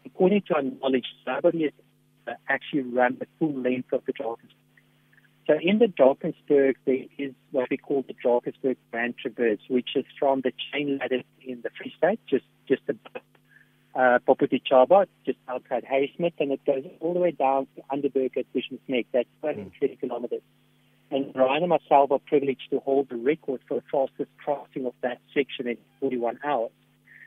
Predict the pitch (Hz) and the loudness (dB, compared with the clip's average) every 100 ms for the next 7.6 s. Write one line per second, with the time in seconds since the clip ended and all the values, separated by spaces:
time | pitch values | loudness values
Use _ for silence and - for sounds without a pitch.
0 | - - 151 240 - 247 240 170 147 _ | -12 -2 2 2 4 2 2 2 0 _
1 | - 170 - 165 147 - 131 123 - - | -2 -2 -2 -6 -6 -2 2 2 0 -2
2 | 135 123 123 - - - 143 123 117 117 | -2 -2 -6 -10 -20 -10 -6 -4 -4 -6
3 | 120 117 - - _ _ _ _ - 147 | -6 -8 -10 -16 _ _ _ _ 2 4
4 | 156 - 180 233 226 143 123 151 - 131 | 4 2 2 4 6 4 4 2 2 0
5 | 127 - 131 - 156 160 147 _ 143 - | 0 -6 -10 -4 -2 -2 -6 _ -2 -2
6 | 123 - - 175 - - - 175 247 180 | -2 -8 -2 -2 -2 -6 -2 -2 0 0
7 | 143 143 - _ - 196 | 2 2 0 _ -6 -2